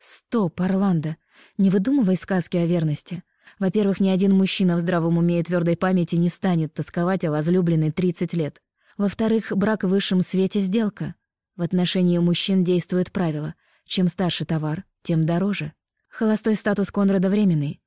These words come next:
Через пару лет он отхватит какую-нибудь герцогиню, а то и принцессу.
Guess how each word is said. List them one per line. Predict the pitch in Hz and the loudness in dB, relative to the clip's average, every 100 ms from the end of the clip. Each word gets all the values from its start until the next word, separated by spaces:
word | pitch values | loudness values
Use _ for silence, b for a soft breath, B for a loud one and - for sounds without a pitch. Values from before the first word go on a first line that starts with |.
| _ | _
Через | - 185 180 | -4 -2 0
пару | - 180 180 | 0 0 2
лет | 185 185 | 2 2
он | 175 | 0
отхватит | 170 190 180 175 | 0 -2 -2 -2
какую-нибудь | 175 160 175 170 165 | -4 -2 0 0 0
герцогиню, | 175 - 180 170 190 170 156 _ | -2 -2 -2 0 2 0 -2 _
а | 160 | -4
то | 156 170 | -2 0
и | 165 | 0
принцессу. | 175 180 - 190 156 - 143 | 0 0 0 -2 -4 -6 -10